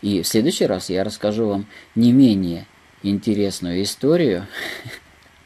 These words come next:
Вот. Ну, там-то вы уж точно узнаете, э, того человека, о котором я буду рассказывать. Но, тем не менее, люди,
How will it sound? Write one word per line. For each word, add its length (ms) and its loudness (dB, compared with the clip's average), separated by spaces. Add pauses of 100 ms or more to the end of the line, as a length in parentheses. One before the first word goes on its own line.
(500)
Вот. 760 2
Ну, 140 2
там-то 400 6
вы 200 0
уж 140 -6
точно 420 -8
узнаете, 640 -12 (400)
э, 760 -14
того 200 -6
человека, 420 -10
о 20 -14
котором 300 -12
я 120 -10
буду 220 -12
рассказывать. 600 -14 (420)
Но, 500 -6 (400)
тем 280 -8
не 80 -4
менее, 560 -8 (2250)
люди, 500 2